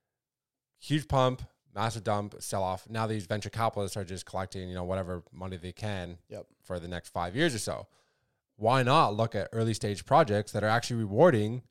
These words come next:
Speaker 1: the holders?
Speaker 2: Mm-hmm.
Speaker 1: Like, that's how crypto should be.
Speaker 2: For sure. Yeah. I mean, so, like,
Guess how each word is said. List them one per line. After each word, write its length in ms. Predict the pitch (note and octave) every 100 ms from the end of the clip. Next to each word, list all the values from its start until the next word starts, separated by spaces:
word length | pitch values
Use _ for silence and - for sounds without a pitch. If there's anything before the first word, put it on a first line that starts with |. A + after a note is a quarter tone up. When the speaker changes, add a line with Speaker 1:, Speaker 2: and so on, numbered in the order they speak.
| _ -
Speaker 1:
the 80 | A2+
holders? 580 | F3+ G3+ B2+ - - A2
Speaker 2:
Mm-hmm. 140 | A2
Speaker 1:
Like, 140 | G#2 A2+
that's 180 | C#3
how 80 | E3
crypto 240 | D3 D#3+ D#3
should 240 | - F#3
be. 220 | G2 - _ _
Speaker 2:
For 140 | - B2
sure. 240 | B2 G2
Yeah. 220 | G#2+ A#2
I 60 | A2
mean, 140 | A2+
so, 140 | - B2
like, 200 | A2